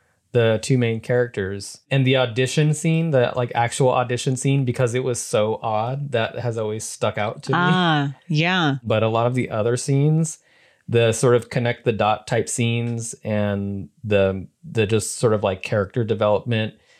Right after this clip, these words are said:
Speaker 1: and the slower scenes, I, I totally didn't remember as much.
Speaker 2: Yeah.
Speaker 1: Um, so, but I'm glad I rewatched it because there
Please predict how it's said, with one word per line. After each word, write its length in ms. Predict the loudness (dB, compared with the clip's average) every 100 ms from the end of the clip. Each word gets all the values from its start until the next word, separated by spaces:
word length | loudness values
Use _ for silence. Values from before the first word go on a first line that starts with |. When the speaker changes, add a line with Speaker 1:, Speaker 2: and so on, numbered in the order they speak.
| _ _
Speaker 1:
and 400 | 0 0 0 2
the 140 | 2 0
slower 360 | 0 2 2
scenes, 300 | 2 2 2 0
I, 200 | -4 -4 -6
I 100 | -4
totally 440 | 0 2 2 0 -2
didn't 580 | -6 -2 0 0 -2 -4
remember 840 | -2 0 2 2 2 0 -4 -8 -6
as 180 | -6 -4
much. 400 | -6 -8 -14 0
Speaker 2:
Yeah. 420 | 2 4 0 -2 -6 _ _ -2
Speaker 1:
Um, 340 | 0 0 -2
so, 320 | 0 2 2
but 140 | 2 0
I'm 120 | 2
glad 180 | 2 2
I 60 |
rewatched 480 | 2 2 2 0 -2
it 80 | -2
because 680 | -2 0 2 2 -2 -10 -14 _
there 540 | -2 2 4 2 -2